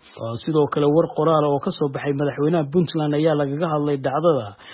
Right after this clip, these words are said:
ah, dadka rayidka ay ku dhinteen magaalada Laascaanood.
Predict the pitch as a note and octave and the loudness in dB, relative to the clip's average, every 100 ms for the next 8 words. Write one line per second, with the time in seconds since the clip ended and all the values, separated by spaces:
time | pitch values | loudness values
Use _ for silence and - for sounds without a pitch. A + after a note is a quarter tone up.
0 | - - B2+ B2+ F3+ - E3+ G3+ E3+ - | -14 -6 -2 0 0 0 2 4 2 0
1 | D3+ C#3+ C#3+ - G3+ D3+ - E3+ D3+ C#3+ | -2 0 0 -2 -2 0 0 0 0 0
2 | C#3+ E3 D3+ D3 C#3 C3 C#3+ D#3+ | 2 2 2 0 0 0 2 2